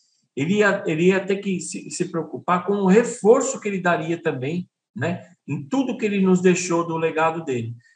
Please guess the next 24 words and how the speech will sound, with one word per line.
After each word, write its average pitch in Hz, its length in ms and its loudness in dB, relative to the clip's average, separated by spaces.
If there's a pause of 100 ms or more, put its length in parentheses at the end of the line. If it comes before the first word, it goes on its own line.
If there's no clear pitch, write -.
(120)
Então, 196 260 -2
veja, 151 420 -2 (160)
como 240 380 2
é 214 260 2
que 190 160 -4
o 180 140 -6
perfil 190 400 2
do 214 120 -2
professor 185 420 -4
vai 175 180 -2
enriquecer? 170 840 -2 (420)
É 131 100 -4
com 185 340 0 (260)
justamente 208 600 2
o 185 60 -4
professor 196 460 2
sendo 202 680 0
humano 247 580 6
o 277 40 4
suficiente 220 1120 0 (300)
pra 202 140 2
compreender 202 460 4
as 196 120 0
dificuldades 190 640 -2